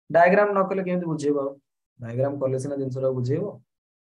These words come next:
ବିନା ଡାଇଗ୍ରାମ କଣ ଜିନିଷ ଟା ବୁଝେଇବ? ସର୍ଟ ରେ ତ କିନ୍ତୁ ବହୁତ ଥର କ୍ୱେଶ୍ଚନ ପଚାରୁଛି, ଏସିସି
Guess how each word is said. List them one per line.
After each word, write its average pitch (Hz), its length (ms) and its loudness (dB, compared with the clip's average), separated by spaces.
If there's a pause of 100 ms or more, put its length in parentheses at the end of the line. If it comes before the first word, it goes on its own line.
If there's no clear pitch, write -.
(480)
ବିନା 143 240 0
ଡାଇଗ୍ରାମ 156 420 2
କଣ 156 140 -2
ଜିନିଷ 147 280 -6
ଟା 151 80 -6
ବୁଝେଇବ? 139 440 -6 (840)
ସର୍ଟ 185 400 4
ରେ 208 60 4
ତ 208 100 2
କିନ୍ତୁ 202 200 0
ବହୁତ 165 240 0
ଥର 185 140 -2
କ୍ୱେଶ୍ଚନ 156 320 -4
ପଚାରୁଛି, 127 360 -8
ଏସିସି 156 400 -4